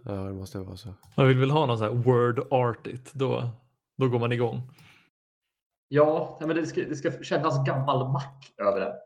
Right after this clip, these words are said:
Speaker 3: Alltså
Speaker 2: <laughs> Gammal mack, ja. Ska, det ska, det ska ha lite Frendo-aura över sig.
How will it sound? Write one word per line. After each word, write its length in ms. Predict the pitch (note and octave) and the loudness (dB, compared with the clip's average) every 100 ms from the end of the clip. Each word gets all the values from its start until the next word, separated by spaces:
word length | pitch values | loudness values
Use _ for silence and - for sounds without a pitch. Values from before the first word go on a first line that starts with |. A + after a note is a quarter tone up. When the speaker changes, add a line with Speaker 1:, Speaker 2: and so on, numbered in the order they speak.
| _ | _
Speaker 3:
Alltså 180 | B2+ A#2+ | -6 -4
Speaker 2:
<laughs> 260 | G#2 G2+ - _ _ _ - - - | -4 -6 -14 _ _ _ -10 -2 -2
Gammal 440 | - - - - - | -2 -10 -16 -20 -18
mack, 420 | - - - - C3+ | -18 -18 -16 -14 -12
ja. 140 | C3 - - - | -14 -12 -12 -12
Ska, 180 | - D3+ | -2 0
det 200 | F3+ D#3+ | 2 2
ska, 160 | D#3 D#3 F#3+ | 2 0 2
det 140 | D#3+ | 0
ska 120 | D#3 E3+ | 2 2
ha 160 | F#3+ | 0
lite 180 | F3 - | 0 -2
Frendo-aura 1000 | - D3 D3 C3 C3 C3 C#3 D#3 B2 A#2 | 0 2 2 2 2 2 2 0 0 -2
över 300 | - - A#2+ | -6 -8 -8
sig. 260 | - B2+ | -10 -12